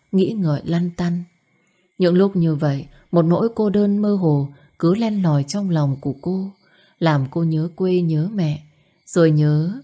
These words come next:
cả cậu trai đã gieo vào lòng nàng những ký ức thật ám ảnh, không thể nào dứt được. Rồi nàng lại tự hỏi,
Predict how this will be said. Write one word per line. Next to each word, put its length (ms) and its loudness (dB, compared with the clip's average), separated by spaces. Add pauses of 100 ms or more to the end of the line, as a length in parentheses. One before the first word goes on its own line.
(300)
cả 260 4
cậu 280 -2
trai 400 -4 (300)
đã 160 2
gieo 220 0
vào 140 2
lòng 300 2
nàng 260 2
những 180 -2
ký 180 -2
ức 240 -4
thật 220 -2
ám 300 -2
ảnh, 260 0 (360)
không 320 -2
thể 180 4
nào 300 2
dứt 280 -2
được. 240 2 (720)
Rồi 260 2
nàng 300 2
lại 140 -2
tự 300 0
hỏi, 280 -2